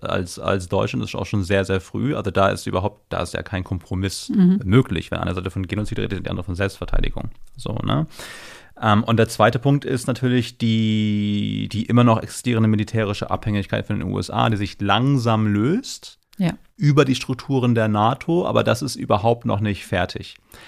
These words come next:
Speaker 1: Das heißt eigentlich, was irgendwann in potenziell zehn, fünfzehn Jahren idealerweise, ideal unter Umständen einer kaputten Welt, ja,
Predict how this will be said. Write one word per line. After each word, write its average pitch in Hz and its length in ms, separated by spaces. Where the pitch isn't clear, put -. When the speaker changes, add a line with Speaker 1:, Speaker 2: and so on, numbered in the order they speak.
Speaker 1:
Das - 100
heißt 110 140
eigentlich, 107 140
was 107 140
irgendwann 120 540
in 107 320
potenziell 117 640
zehn, 117 320
fünfzehn 113 480
Jahren 117 500
idealerweise, 104 1200
ideal 98 480
unter - 320
Umständen 92 560
einer 87 160
kaputten - 420
Welt, 98 340
ja, 104 200